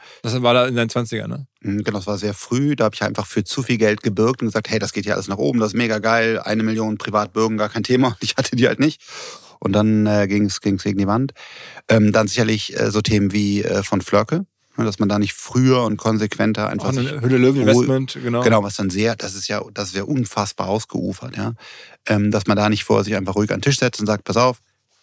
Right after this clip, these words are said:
Speaker 2: hier, gib mir bitte einen Euro, hier sind deine Anteile, wir passen nicht zusammen,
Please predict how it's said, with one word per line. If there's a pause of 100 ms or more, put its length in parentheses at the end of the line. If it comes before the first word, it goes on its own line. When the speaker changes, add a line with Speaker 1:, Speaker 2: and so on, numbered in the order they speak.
(240)
Speaker 2:
hier, (100)
gib
mir
bitte
einen
Euro,
hier
sind
deine
Anteile, (120)
wir
passen
nicht
zusammen,